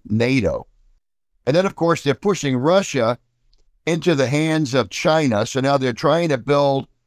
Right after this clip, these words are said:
uh, the relationship between Russia and China by basically alienating Russia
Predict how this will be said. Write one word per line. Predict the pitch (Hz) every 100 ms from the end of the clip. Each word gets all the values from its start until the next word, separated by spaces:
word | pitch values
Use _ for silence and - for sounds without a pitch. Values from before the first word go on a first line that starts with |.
| _ _ _ _ _ -
uh, | 131 127
the | 123
relationship | 120 131 151 151 127 - 143
between | 131 110 131 123
Russia | 117 143 147 139
and | 110 101
China | - 151 156 127
by | 113 110
basically | 92 143 165 131 120 123 127
alienating | 156 151 127 123 113 101
Russia | 117 151 147 101 113